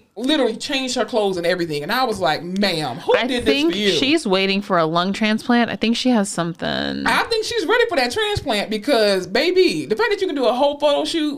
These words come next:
Speaker 1: with makeup and clothes and
Speaker 2: Okay.
Speaker 1: everything, I, you, I think I have it on
Speaker 2: She
Speaker 1: mine.
Speaker 2: was wearing stiletto pumps in the club.
Speaker 1: She was on
Speaker 2: On
Speaker 1: ecmo.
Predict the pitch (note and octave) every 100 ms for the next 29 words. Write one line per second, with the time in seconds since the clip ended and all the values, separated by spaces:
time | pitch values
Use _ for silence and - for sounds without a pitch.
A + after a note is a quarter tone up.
0 | C#4 F#3 G3 B3 C#4 C4+ B3+ B3+ G3 F3+
1 | E3 D3+ - C4+ B3+ B3+ G#3 - A#3 C4+
2 | A3 G#3 F3 D#3+ D3+ D#3 - - - -
3 | G3+ - F#3+ G#3 - _ F3 D#3 - -
4 | - - - C4 C#4 C4+ B3+ B3 A#3+ -
5 | F#3+ F3+ F3 F#3+ D#3+ E3 D#3 D#3+ - F3
6 | - E4+ D4 A#3+ D4 F4 B3+ A3+ C#4 D#4+
7 | D#4 - C4+ E4+ E4 D#4